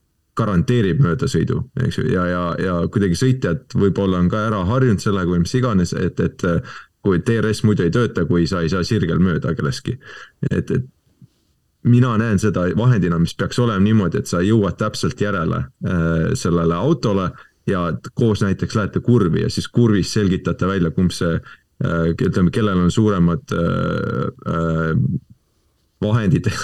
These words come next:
<laughs> ütleme niimoodi, et ke-, kes julgeb hiljem pidurdada, mida iganes,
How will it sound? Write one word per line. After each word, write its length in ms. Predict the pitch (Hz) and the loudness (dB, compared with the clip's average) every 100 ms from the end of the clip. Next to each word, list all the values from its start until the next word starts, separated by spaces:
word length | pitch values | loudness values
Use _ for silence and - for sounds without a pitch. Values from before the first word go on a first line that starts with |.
| - | -4
<laughs> 320 | - _ - | -4 _ -4
ütleme 220 | 143 135 110 | 0 2 2
niimoodi, 260 | 95 80 - - - - | 2 0 -2 -6 -12 -6
et 240 | 95 - 95 | -4 -2 -4
ke-, 180 | - 104 110 | -2 -2 0
kes 180 | 101 - - _ _ - - | -4 -6 -14 _ _ -8 -4
julgeb 480 | 92 110 104 95 110 | 0 2 2 2 2
hiljem 240 | 107 92 | 2 2
pidurdada, 480 | 110 101 90 87 87 | 4 2 2 0 2
mida 160 | 101 | 2
iganes, 320 | 101 87 85 | 0 0 -2